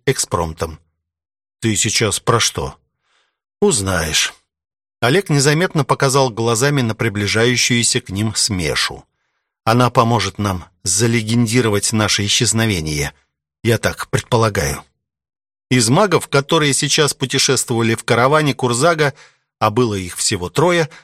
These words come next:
двое в охране и тот, кто служил приказчиком у торговца, заклинанием "Поиск жизни" не владел ни один. Поэтому и обнаружить банду, которая явно уже присматривалась к каравану, было некому,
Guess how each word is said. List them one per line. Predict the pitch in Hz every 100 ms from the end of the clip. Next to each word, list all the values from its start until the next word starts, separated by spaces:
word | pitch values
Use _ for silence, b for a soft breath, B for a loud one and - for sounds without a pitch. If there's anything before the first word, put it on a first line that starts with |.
| B
двое | 139 175 156 101
в |
охране | 107 - 170 170 147
и | 139
тот, | - 165 -
кто | - 110 101
служил | 92 117 107 110 101
приказчиком | 110 - 101 - - 104 117
у | 123
торговца, | 127 117 107 - - 95 B B B
заклинанием | 110 117 147 151 143 139 131 127 123 _ -
"Поиск | 143 117 - 123
жизни" | 143 202 170
не | 160 131
владел | 117 104 120 120
ни | 107
один. | 98 80 69 _ _ _ _ _ _ _ -
Поэтому | 147 202 196 185
и | 165 165
обнаружить | 160 170 180 170 165
банду, | 143 190 202 165 123
которая | 127 123 131 123 120
явно | 110 147 123 104
уже | 104 107 113
присматривалась | 113 - 120 113 101 101 95 95
к | - -
каравану, | 113 117 151 165 127
было | 147 135
некому, | 120 139 92 69 73